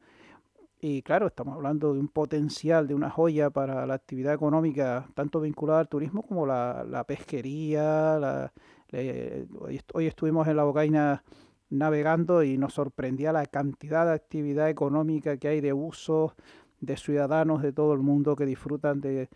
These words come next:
de esa bocaina, haciendo windsurf, nadando, paseando. Y la verdad, la muerte de esta bocaina puede ser un, todo un desastre para la economía de, de Corralejo, ¿no? Y convertirla en un estercolero, un, o un foco de aguas residuales, ¿no?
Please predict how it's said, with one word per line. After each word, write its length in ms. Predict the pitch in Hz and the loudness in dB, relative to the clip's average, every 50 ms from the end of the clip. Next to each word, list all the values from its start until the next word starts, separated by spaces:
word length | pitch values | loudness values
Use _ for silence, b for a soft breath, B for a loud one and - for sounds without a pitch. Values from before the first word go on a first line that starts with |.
| B B B B B B B _ | B B B B B B B _
de 80 | - 131 | -8 -6
esa 160 | - - 151 | -2 0 0
bocaina, 640 | 147 143 127 151 156 165 160 156 160 160 156 156 147 | 0 2 2 2 2 2 4 4 4 4 4 4 2
haciendo 380 | - - - 143 143 143 143 | 0 0 -2 -2 0 0 0
windsurf, 580 | 131 131 127 113 - - 139 135 135 139 139 135 | 0 0 -2 -4 -6 -4 -4 -2 -2 -2 -2 0
nadando, 720 | 143 139 127 127 131 135 139 143 131 143 143 139 143 147 135 | 0 0 0 0 0 0 0 0 0 0 -2 0 0 0 -2
paseando. 720 | 139 135 - - 131 135 139 135 139 139 135 143 143 139 B B B B B B B B B B _ _ | -2 -4 -4 -4 -2 -2 -2 -2 -2 -4 -4 -4 -6 -6 B B B B B B B B B B _ _
Y 80 | - 151 | -6 -4
la 100 | 143 139 | -4 -2
verdad, 960 | 135 135 131 135 143 143 143 143 143 147 147 147 143 139 135 131 131 131 131 | -2 -4 -4 -2 -2 -2 0 0 0 0 0 0 0 0 -2 -2 -4 -6 -6
la 160 | 127 131 135 | -4 -4 -4
muerte 300 | 135 131 143 151 - - | -2 0 -2 -2 0 0
de 20 | 160 | -2
esta 160 | - - 160 | 2 2 2
bocaina 480 | 151 147 139 151 151 156 151 156 151 143 | 2 2 2 2 2 2 4 2 2 2
puede 220 | - 147 147 143 | 2 0 0 0
ser 200 | - - 151 139 | -2 -2 0 2
un, 360 | 143 143 139 131 127 131 123 - _ - | 2 2 2 2 0 -2 -4 -8 _ -6
todo 200 | - 147 147 147 | -2 0 0 0
un 120 | 143 143 143 | 0 0 -2
desastre 560 | 139 139 - - 151 151 - - 151 135 131 | -2 -4 -2 -2 -2 -2 -2 -4 -6 -6 -4
para 180 | - 139 135 127 | -4 -4 -4 -4
la 100 | 131 131 | -4 -4
economía 600 | 120 139 131 127 131 131 135 135 139 135 131 127 | -4 -4 -4 -4 -2 -2 0 0 0 0 0 -2
de, 220 | 123 120 113 123 151 | -2 -4 -6 -6 -8
de 220 | 226 214 147 139 | -8 -6 -6 -4
Corralejo, 500 | 135 139 131 131 139 135 131 - - - | -4 -2 0 0 0 -2 -4 -6 -8 -10
¿no? 140 | 131 139 - | -10 -10 -10
Y 20 | - | -8
convertirla 540 | - 139 127 131 123 - - 135 123 147 143 | -8 -6 -6 -6 -8 -6 -6 -4 -2 -2 0
en 80 | 139 | 0
un 80 | 139 139 | 0 0
estercolero, 720 | 135 - - 135 - - - 131 127 131 143 147 143 139 131 | -2 -2 -6 -8 -6 -4 -4 -2 0 0 0 0 0 -2 -2
un, 300 | 123 127 127 127 135 B B B B B B B B B B | -2 -4 -4 -6 -8 B B B B B B B B B B
o 60 | - | -4
un 80 | 135 127 | -4 -4
foco 320 | - - 156 143 - 147 | 0 -2 -2 0 0 0
de 80 | 139 139 | 0 2
aguas 200 | 143 135 139 131 | 0 0 0 -2
residuales, 600 | 127 123 - - 123 131 139 143 135 - - - | -4 -10 -10 -10 -6 -4 -2 -2 -2 -4 -6 -10
¿no? 100 | - | -12